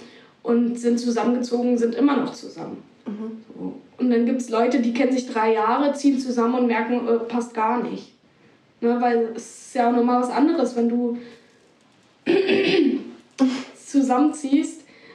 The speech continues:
Speaker 1: Ähm, ja, was wir vorhin halt schon hatten, dass du dann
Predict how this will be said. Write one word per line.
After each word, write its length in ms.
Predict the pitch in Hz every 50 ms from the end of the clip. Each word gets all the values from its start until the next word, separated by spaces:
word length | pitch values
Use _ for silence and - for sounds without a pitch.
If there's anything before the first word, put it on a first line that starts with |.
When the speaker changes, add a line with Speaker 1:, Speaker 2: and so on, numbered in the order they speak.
| - _ _
Speaker 1:
Ähm, 760 | - 240 240 240 240 240 240 240 240 233 233 240 240 233 233 - - _ _ _ _ _ _ _ _ _ _ _ - - -
ja, 200 | - 247 254 247
was 160 | 247 247 -
wir 100 | 262 262
vorhin 340 | 262 254 247 262 269 277 277
halt 160 | 262 262 262
schon 180 | - 269 247 262
hatten, 280 | 277 277 269 269 247 233
dass 460 | 220 226 226 - - - - - - _ _ _ _ _
du 160 | - 240 240 233
dann 580 | 226 233 226 226 233 233 233 233 233 233 233